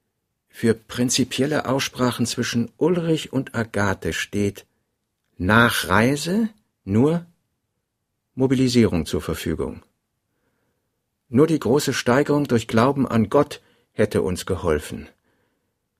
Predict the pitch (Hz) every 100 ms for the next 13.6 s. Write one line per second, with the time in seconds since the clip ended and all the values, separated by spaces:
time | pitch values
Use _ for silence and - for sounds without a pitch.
0 | _ _ _ _ _ _ _ _ 87 98
1 | - 107 - 104 98 - 107 107 101 110
2 | 123 123 107 90 82 - 156 120 - 76
3 | - _ _ _ _ _ _ _ _ _
4 | _ - 104 85 101 104 - 120 120 113
5 | 104 110 120 - - 104 101 - 87 82
6 | 101 107 101 151 208 - _ _ _ -
7 | 92 92 95 190 185 _ _ _ _ _
8 | _ _ - 110 104 101 113 117 117 104
9 | - 110 123 123 117 110 73 - 135 135
10 | 120 110 110 - - 78 67 80 _ _
11 | _ _ _ _ _ _ _ - 123 123
12 | 113 110 101 120 120 117 104 104 107 98
13 | 92 - 117 143 190